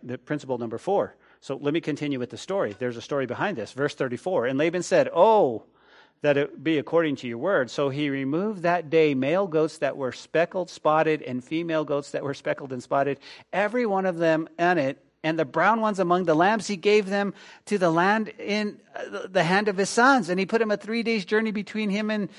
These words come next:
himself and Jacob. And Jacob fed the rest of Laban's flock. Are you kidding me?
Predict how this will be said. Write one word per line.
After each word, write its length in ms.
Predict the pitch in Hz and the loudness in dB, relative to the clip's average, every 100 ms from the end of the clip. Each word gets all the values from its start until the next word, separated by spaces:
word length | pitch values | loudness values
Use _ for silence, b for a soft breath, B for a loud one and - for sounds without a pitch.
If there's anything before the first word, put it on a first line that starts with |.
| B B | B B
himself 420 | 208 202 214 208 | -4 2 4 4
and 160 | 214 208 | 4 0
Jacob. 540 | 185 247 247 226 151 - | 4 4 4 4 4 0
And 220 | 175 160 | -2 2
Jacob 420 | 190 226 247 208 | 2 2 0 0
fed 220 | 196 202 | 0 0
the 100 | 196 | 0
rest 240 | 185 196 208 | 0 0 -2
of 100 | 180 | 0
Laban's 340 | 180 185 202 | 0 0 -4
flock. 280 | 226 233 220 | 0 0 2
Are 80 | 196 | -2
you 140 | 214 | -2
kidding 440 | - 196 214 262 | -2 2 4 6
me? 380 | 294 302 330 - | 8 8 8 6